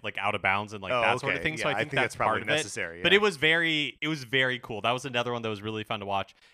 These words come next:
Speaker 1: And then finally, there's a Metroid Dread All Bosses Race,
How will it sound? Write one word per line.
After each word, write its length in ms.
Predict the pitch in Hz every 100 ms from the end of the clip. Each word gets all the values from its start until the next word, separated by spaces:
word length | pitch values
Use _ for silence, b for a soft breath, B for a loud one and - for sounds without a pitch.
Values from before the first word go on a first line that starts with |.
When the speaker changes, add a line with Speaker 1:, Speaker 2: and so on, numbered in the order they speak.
| -
Speaker 1:
And 80 |
then 140 | 131 139
finally, 560 | - 175 233 226 151
there's 260 | 131 131 120
a 60 | 123
Metroid 560 | 113 127 - 143 123
Dread 340 | 107 110 117 117
All 240 | - 110 120
Bosses 640 | 110 104 113 - 131 101
Race, 540 | 90 107 143 202 -